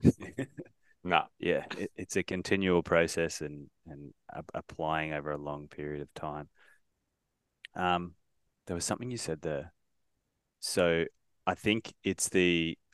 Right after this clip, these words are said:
Speaker 1: holding yourself to a higher set of standards than anyone else does. I think that's the underlying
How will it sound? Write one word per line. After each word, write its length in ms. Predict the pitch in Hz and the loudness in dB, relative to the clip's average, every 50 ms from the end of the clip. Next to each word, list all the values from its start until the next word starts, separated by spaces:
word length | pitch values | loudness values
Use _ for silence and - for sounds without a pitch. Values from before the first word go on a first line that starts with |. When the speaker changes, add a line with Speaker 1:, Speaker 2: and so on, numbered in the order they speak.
| _ | _
Speaker 1:
holding 320 | - - 98 98 98 104 107 | 4 8 8 8 8 8 4
yourself 440 | 104 95 - - 87 85 85 - - | 2 4 6 6 6 6 6 4 0
to 160 | - 92 85 82 | 0 2 6 6
a 160 | 82 80 76 | 6 6 6
higher 360 | - - 87 85 82 82 78 | 4 6 8 8 8 8 6
set 160 | - - 82 | 4 0 -2
of 80 | 82 78 | -2 -4
standards 400 | - - 82 80 78 80 78 - | -2 -2 -2 0 0 -2 -2 -2
than 140 | 82 78 - | -4 -6 -4
anyone 280 | 78 78 76 76 73 | -6 -4 -4 -4 -4
else 180 | 69 69 - - | -6 -8 -6 -4
does. 280 | - 67 64 - - - _ _ _ _ _ _ _ _ _ _ _ _ _ _ _ _ _ _ _ _ | -4 -4 -4 -6 -10 -16 _ _ _ _ _ _ _ _ _ _ _ _ _ _ _ _ _ _ _ _
I 60 | 90 | -6
think 180 | - - 87 - | -4 -4 0 2
that's 180 | 90 - - | 2 2 2
the 140 | - - - | 0 -2 -2
underlying 540 | 78 76 80 78 78 78 76 73 71 71 73 | 0 0 0 0 2 2 0 0 -2 -6 -10